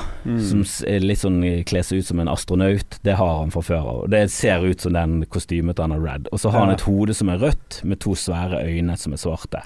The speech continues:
Speaker 1: Så du lagde hodet?
Speaker 2: Ja, så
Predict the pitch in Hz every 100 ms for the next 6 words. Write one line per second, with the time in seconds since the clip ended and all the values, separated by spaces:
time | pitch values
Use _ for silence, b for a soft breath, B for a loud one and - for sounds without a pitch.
0 | - - 160 185 151 117 123 135 156 110
1 | 95 101 110 127 127 - B B B B
2 | - 180